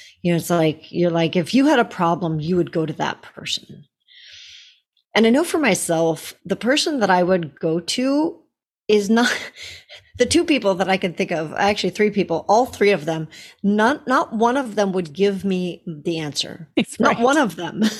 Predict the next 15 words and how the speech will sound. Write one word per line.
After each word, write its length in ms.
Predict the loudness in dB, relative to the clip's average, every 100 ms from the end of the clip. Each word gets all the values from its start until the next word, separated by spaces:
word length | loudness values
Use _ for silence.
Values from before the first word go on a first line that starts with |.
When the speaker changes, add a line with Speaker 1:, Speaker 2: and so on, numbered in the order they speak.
| -14
Speaker 1:
<laughs> 260 | -8 0
Speaker 2:
Which 200 | 0 0
drives 360 | 0 2 0 0
me 160 | 0 2
crazy 680 | 2 0 0 -2 0 -2
<laughs> 40 | 0
sometimes. 560 | -2 0 0 0 -4
Speaker 1:
It, 160 | -8 -6 -2
it's 180 | 2 2
Speaker 2:
That 80 |
Speaker 1:
a 20 | 4
Speaker 2:
it 20 |
Speaker 1:
both 260 | 4 4 2
Speaker 2:
dri-, 140 | 2
Speaker 1:
and. 280 | 2 0